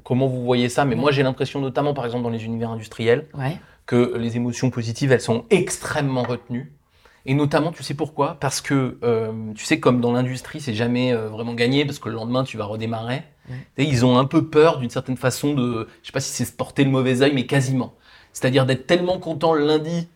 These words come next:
Speaker 1: et d'avoir des merdes le mardi et de regretter d'avoir été content le lundi. Tu vois, il y a un truc
Speaker 2: Ouais.
Speaker 1: comme ça.
Speaker 2: Mm.
Speaker 1: Le commerce, t'as fait une bonne journée, en général, ils sont contents, les mecs,
Speaker 2: Ouais.
Speaker 1: et ils l'expriment. Alors qu'ils pourraient avoir, mais, mais je trouve que dans l'industrie, souvent, hein, c'est une caricature, je connais des gens très,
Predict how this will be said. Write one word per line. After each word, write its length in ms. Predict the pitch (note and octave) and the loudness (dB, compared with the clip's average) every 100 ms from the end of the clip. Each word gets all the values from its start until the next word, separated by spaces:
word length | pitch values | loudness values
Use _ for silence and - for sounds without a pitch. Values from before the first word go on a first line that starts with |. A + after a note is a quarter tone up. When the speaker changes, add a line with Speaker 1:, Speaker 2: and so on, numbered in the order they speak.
| - | -4
Speaker 1:
et 40 | |
d'avoir 180 | A#2+ B2 | 0 0
des 100 | B2+ | 0
merdes 260 | C#3 D3+ D3 | 0 0 2
le 60 | |
mardi 440 | C#3+ C3 B2 C#3+ E3+ | 2 2 0 -2 -2
et 40 | |
de 60 | B2+ | 2
regretter 400 | D3 A#2+ C#3 C#3 | 2 4 4 6
d'avoir 220 | C3 B2 | 6 4
été 120 | B2+ | 0
content 280 | - - C3 | -6 -4 -2
le 60 | B2+ | 0
lundi. 240 | B2 A2+ | 0 -2
Tu 100 | - | 0
vois, 100 | A#2 | 2
il 40 | B2 | 4
y 40 | |
a 40 | B2 | 4
un 40 | |
truc 140 | C3 C3+ | 2 0
Speaker 2:
Ouais. 40 | |
Speaker 1:
comme 140 | C3+ C#3+ | 0 2
ça. 360 | D#3+ F3+ - - | 2 0 -4 -10
Speaker 2:
Mm. 80 | F3 - | -10 -8
Speaker 1:
Le 80 | B2 | -4
commerce, 280 | C#3+ E3 | 0 2
t'as 100 | - C3 | 2 0
fait 140 | C#3 | 0
une 80 | C3+ | 0
bonne 180 | D3 C#3+ | 0 -2
journée, 220 | C#3+ D#3 | -4 -6
en 40 | |
général, 280 | D#3+ B2+ D3 | -6 -4 -4
ils 40 | |
sont 140 | C#3+ B2 | -4 -8
contents, 220 | B2+ C#3 | -6 -6
les 100 | C#3+ | -2
mecs, 160 | C3+ C#3+ | 0 2
Speaker 2:
Ouais. 60 | |
Speaker 1:
et 20 | A#2+ | 2
ils 60 | |
l'expriment. 360 | A#2+ A#2 C3 B2+ - - - - - _ _ - | 0 -4 -6 -8 -10 -20 -20 -20 -20 _ _ -14
Alors 200 | - G#2 | -12 -12
qu'ils 480 | - A2 A2 A2+ A2+ | -4 0 0 0 -4
pourraient 200 | A#2 A2 | -8 -2
avoir, 180 | A#2+ B2 | 0 0
mais, 180 | A#2 A#2 | -2 -2
mais 100 | C3 | 0
je 60 | B2 | -2
trouve 120 | - | 0
que 80 | - | 2
dans 140 | D3 | 4
l'industrie, 640 | C#3+ A3+ D#3+ - - F3 A3+ - - | 6 4 0 -4 -4 -2 -4 -6 -16
souvent, 580 | - - F3+ C#3+ A2+ G#2+ | -8 -2 2 6 4 4
hein, 80 | B2 | -4
c'est 160 | - | -2
une 220 | G#2+ G#2 G#2 | -4 -4 -2
caricature, 560 | C3 B2+ B2 A2+ - | 2 2 2 -2 -2
je 100 | A#2 | -8
connais 160 | - G#2+ | -6 -6
des 120 | G2+ | -8
gens 100 | G#2 | -12
très, 960 | - - A2+ B2 B2 A#2 A2 A2 G#2+ | -12 -4 -2 0 0 0 -2 -4 -6